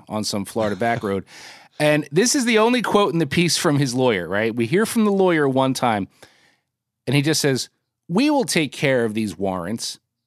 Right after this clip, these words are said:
Speaker 1: We'll probably just go in, dot, dot, dot, and figure it out from there." So what's the
Speaker 2: Uh,
Speaker 1: over-under that meth is somehow playing a role in this whole
Speaker 2: uh, it's,
Speaker 1: thing?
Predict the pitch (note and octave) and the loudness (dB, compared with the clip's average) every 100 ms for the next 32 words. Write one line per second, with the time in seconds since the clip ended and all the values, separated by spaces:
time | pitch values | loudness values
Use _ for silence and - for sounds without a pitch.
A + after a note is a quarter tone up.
0 | _ _ _ - G#3+ C#4+ A3+ F#3 E3+ E3+ | _ _ _ -6 -2 -2 0 0 2 2
1 | F3+ C#3+ F3 - D#3 D3+ D#3 A#2+ F#2+ F#2 | 0 0 0 0 0 2 2 0 -2 -8
2 | _ _ _ _ _ G2+ A#2+ G2 C#2+ A#2 | _ _ _ _ _ -4 0 0 -2 -4
3 | G#2+ B2+ G#2+ E2 - _ _ - A2+ G#2+ | -4 -2 -2 -4 -12 _ _ -10 -6 -4
4 | - C3 A#2+ A#2+ G#2+ G2+ - - G2+ G2 | -4 -2 0 2 2 0 -2 -6 -4 -4
5 | E2+ - _ _ _ - _ D4 - _ | -6 -12 _ _ _ -20 _ -10 -10 _
6 | _ _ _ - - _ - _ _ _ | _ _ _ -18 -18 _ -20 _ _ _
7 | _ _ _ - - - - - - B3 | _ _ _ -20 -20 -18 -18 -4 2 4
8 | E4 - D4+ D#4+ B3 G3+ G3 F#3 D#3+ C#3+ | 4 4 4 4 4 4 2 4 2 2
9 | C3+ C#3 C3+ - A2 - C3 A#2 A#2 G2+ | 2 2 2 -2 -6 0 2 2 2 0
10 | C3 A2+ A2 G#2 G#2 F#2+ F#2 F2+ E2+ D3 | 0 0 0 0 0 0 -4 -8 -4 0
11 | C#3 C3+ G2+ - A2 _ | 2 2 -2 -6 -8 _